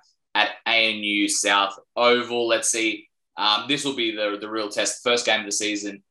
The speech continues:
If Ugali can bring the sort of numbers that they were bringing in twenty twenty, uh, like you mentioned, Chris, they have all the quality to, uh, do well this season. And then we've got Tuggeranong United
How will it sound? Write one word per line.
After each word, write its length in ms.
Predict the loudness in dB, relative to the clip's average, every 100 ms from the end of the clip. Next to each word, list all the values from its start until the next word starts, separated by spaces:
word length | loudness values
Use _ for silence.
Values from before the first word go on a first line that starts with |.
| _
If 160 | -10 -2
Ugali 480 | 2 6 8 6 4
can 140 | -2
bring 280 | 0 0 0
the 60 | -2
sort 240 | 0 0
of 80 | 0
numbers 380 | 0 0 -2 -2
that 180 | -2
they 200 | 0 2
were 180 | 0 -2
bringing 400 | -2 -4 -4 -6
in 160 | -8 -6
twenty 300 | -2 -2 -2
twenty, 500 | 0 2 2 0 -8 _ 0
uh, 420 | 4 6 4 0 -8 _ _
like 240 | 2 2 2
you 80 | 0
mentioned, 400 | -2 -4 -10 -10
Chris, 240 | -4 0 2
they 80 |
have 260 | 4 2 2
all 160 | -2 -2
the 160 | -2
quality 640 | 0 2 2 2 0 -4 -6
to, 260 | -4 0 2
uh, 140 | 2
do 180 | -2 0
well 200 | 0 0
this 200 | -2 -2
season. 520 | 0 0 -2 -6 -10 _ _ -2
And 100 | 0
then 140 | 2
we've 100 | 4
got 220 | 2 2
Tuggeranong 400 | 2 4 4 2
United 600 | 2 4 4 4 2 -2